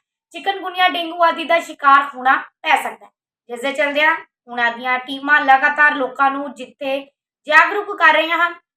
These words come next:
ਉੱਥੇ ਹੀ ਲੋੜ ਪੈਣ ਤੇ ਅਨੁਸਾਰ ਲੋਕਾਂ ਦੇ ਖੂਨ ਦੇ ਨਮੂਨਿਆਂ ਦੀ ਵੀ ਜਾਂਚ ਕੀਤੀ ਜਾ ਰਹੀ ਹੈ। ਡਾਕਟਰ ਰਾਘਵ ਨੇ ਦੱਸਿਆ ਕਿ ਇਸ ਸੰਬੰਧੀ ਸਿਹਤ ਵਿਭਾਗ ਦੀਆਂ ਟੀਮਾਂ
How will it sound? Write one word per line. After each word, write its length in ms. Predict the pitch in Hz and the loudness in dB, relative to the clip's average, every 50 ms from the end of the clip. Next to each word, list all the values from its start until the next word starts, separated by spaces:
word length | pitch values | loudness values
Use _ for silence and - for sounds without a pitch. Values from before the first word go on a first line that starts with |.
| _ _ - | _ _ -2
ਉੱਥੇ 280 | - 311 330 320 392 403 | 0 0 0 2 0 -2
ਹੀ 100 | 415 415 | -2 0
ਲੋੜ 340 | 349 330 302 311 320 320 320 330 330 - | 2 4 6 6 6 4 2 0 0 0
ਪੈਣ 280 | 294 269 254 254 254 - | 0 2 2 2 -2 -4
ਤੇ 140 | - 294 285 | -10 -10 -10
ਅਨੁਸਾਰ 640 | 285 262 - - 294 269 277 269 277 - - - _ - | -10 -10 -10 -2 2 6 6 6 6 4 0 -10 _ -10
ਲੋਕਾਂ 300 | 269 240 - - 254 240 | -10 -10 -6 -4 -4 -4
ਦੇ 120 | 233 240 233 | -4 -4 -12
ਖੂਨ 340 | - - 262 262 262 254 | -14 -18 -16 -14 -14 -10
ਦੇ 180 | - 277 277 277 | -8 -8 -6 -6
ਨਮੂਨਿਆਂ 560 | 285 269 240 220 247 269 277 277 302 302 302 | -6 -8 -10 -10 -10 -8 -8 -6 -4 -4 -6
ਦੀ 160 | 302 294 269 | -6 -8 -14
ਵੀ 180 | 254 262 254 220 | -14 -14 -16 -12
ਜਾਂਚ 320 | - 220 208 214 226 220 | -10 -6 -4 -4 -4 -6
ਕੀਤੀ 400 | - _ 240 _ - 285 359 381 _ _ _ _ _ _ _ _ 247 | -12 _ -20 _ -20 -20 -20 -20 _ _ _ _ _ _ _ _ -2
ਜਾ 120 | 330 320 | 2 4
ਰਹੀ 180 | 302 254 214 214 | 4 4 4 0
ਹੈ। 120 | - - _ _ _ _ _ _ _ 247 | -8 -12 _ _ _ _ _ _ _ -2
ਡਾਕਟਰ 300 | 254 254 254 262 294 277 | -2 -2 0 -2 0 4
ਰਾਘਵ 480 | 277 269 277 277 277 302 320 311 311 | 6 6 6 6 4 0 -2 -2 -2
ਨੇ 140 | 320 330 330 | -2 -4 -2
ਦੱਸਿਆ 400 | 285 311 277 - 339 330 330 330 | -2 -4 -4 -2 0 0 0 0
ਕਿ 120 | 339 339 349 | -2 -4 -10
ਇਸ 160 | 320 - - | -12 -8 -8
ਸੰਬੰਧੀ 460 | 294 262 294 285 277 254 330 339 311 | -8 -6 -6 -8 -8 -10 -10 -10 -12
ਸਿਹਤ 400 | - - - 294 311 311 311 311 | -12 -10 -6 -4 -4 -4 -4 -8
ਵਿਭਾਗ 360 | 330 - - 302 269 247 240 | -14 -6 -2 -2 -2 -2 -2
ਦੀਆਂ 240 | 226 - 262 262 254 | -6 -6 -4 -4 -4
ਟੀਮਾਂ 400 | 254 302 294 294 320 320 320 | -4 -4 -10 -6 2 2 2